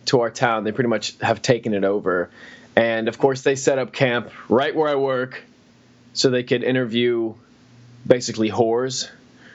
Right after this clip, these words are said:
So, <laughs> for, uh, for this thing they're doing,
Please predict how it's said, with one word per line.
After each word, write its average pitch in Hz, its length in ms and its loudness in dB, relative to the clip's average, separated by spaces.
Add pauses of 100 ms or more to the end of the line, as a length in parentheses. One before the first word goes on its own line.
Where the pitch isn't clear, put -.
(420)
So, - 220 2
<laughs> 269 1700 -2
for, 190 440 0
uh, 170 460 0 (420)
for 175 100 -2
this 156 200 -2
thing 175 220 2
they're 147 120 2
doing, 127 460 0